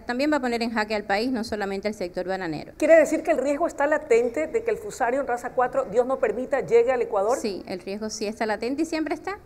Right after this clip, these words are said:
Speaker 1: porque los microorganismos se mueven a una velocidad vertiginosa.
Speaker 2: Y en ese sentido, ¿cuánta importancia cobra la biotecnología para poder preservar y cuidar los cultivos agrícolas modernos?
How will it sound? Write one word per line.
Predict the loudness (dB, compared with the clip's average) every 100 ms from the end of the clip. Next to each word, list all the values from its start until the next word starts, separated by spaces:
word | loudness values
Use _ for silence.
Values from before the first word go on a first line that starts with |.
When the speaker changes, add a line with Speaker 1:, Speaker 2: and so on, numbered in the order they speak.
| -10
Speaker 1:
porque | -4 -2
los | 0
microorganismos | -2 -2 -4 0 2 0
se | -2
mueven | -4 -2 -2 -4 -4
a |
una | -2 0
velocidad | -2 -2 -4 -2
vertiginosa. | -2 -4 -8 -4 -6 -8 -12 -6
Speaker 2:
Y | 2
en | 4
ese | 4 0
sentido, | -4 -4 0 0 2 2
¿cuánta | 2 2 2 0 0
importancia | -2 -4 -4 -2 -4 -4 -8
cobra | 2 4 6 4 0 0 -16 -20 -20
la | -2 0 0
biotecnología | -2 2 2 2 -4 -4 -4 -2 0 2 2 2 -2 -16 0
para | 2 2
poder | 6 6 6
preservar | 0 0 0 0
y | 0
cuidar | -6 0 2 2
los | -4
cultivos | -6 -2 -2 -2
agrícolas | -4 -6 0 -2 0
modernos? | -4 -4 -6